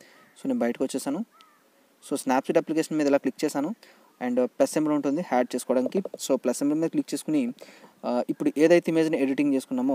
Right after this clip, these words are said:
ఆ ఇమేజ్ మనం ఇక్కడికి యాడ్ చేయాలి. తర్వాత మీరు టూల్స్ మీద క్లిక్ చేసి సెలెక్ట్ మీద క్లిక్ చేయాలి. నా ఫ్యాంట్ కొంచెం కలర్‌లెస్‌లా కనిపిస్తుంది, దీని బ్రైట్‌నెస్ అనేది తగ్గిస్తున్నా. So కొంచెం ఏంటంటే బ్లాకీగా, బ్లాక్‌గా కనిపిస్తుంది అనమాట. So బ్రైట్‌నెస్ తగ్గించగానే చాలా కలర్ఫుల్‌గా బ్లాక్‌గా కనిపిస్తుంది, చూసారు కదా. And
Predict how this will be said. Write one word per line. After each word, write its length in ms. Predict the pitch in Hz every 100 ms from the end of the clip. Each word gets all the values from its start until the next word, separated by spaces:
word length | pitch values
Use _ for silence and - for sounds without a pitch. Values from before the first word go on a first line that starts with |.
| 120
ఆ 40 | 123
ఇమేజ్ 220 | 120 120 120
మనం 120 | 117 135
ఇక్కడికి 220 | - - 147
యాడ్ 160 | 110 -
చేయాలి. 260 | 107 98 98 - - _ -
తర్వాత 280 | 143 160 165 131 135 -
మీరు 120 | 131 -
టూల్స్ 180 | 156 -
మీద 80 | 165 165
క్లిక్ 160 | 147
చేసి 140 | 156 - 143
సెలెక్ట్ 240 | 127 - 139
మీద 80 | 135
క్లిక్ 140 | 131 -
చేయాలి. 220 | 120 143 202 - - -
నా 40 | 131
ఫ్యాంట్ 220 | 147 175 185
కొంచెం 160 | 175 165
కలర్‌లెస్‌లా 460 | 139 147 151 147 143
కనిపిస్తుంది, 440 | 135 131 - 131 190 196 - 131
దీని 160 | 135 123 -
బ్రైట్‌నెస్ 360 | 131 135 160 151
అనేది 180 | 151 -
తగ్గిస్తున్నా. 380 | 123 127 - 143 214 - - _ -
So 60 | 170 - _
కొంచెం 160 | 156 151 151
ఏంటంటే 260 | 156 175 143
బ్లాకీగా, 400 | 123 131 143 156 139 123
బ్లాక్‌గా 280 | 127 139 147
కనిపిస్తుంది 360 | 135 120 - 113
అనమాట. 160 | 107 107 156
So 60 | 123
బ్రైట్‌నెస్ 320 | 123 123 - 147
తగ్గించగానే 420 | 131 139 131 196 - - - -
చాలా 160 | 151 160
కలర్ఫుల్‌గా 420 | 147 147 151 151 143
బ్లాక్‌గా 240 | 120 123 135
కనిపిస్తుంది, 320 | 117 120 120 120
చూసారు 200 | 120 120
కదా. 120 | 131 196 - -
And 100 | -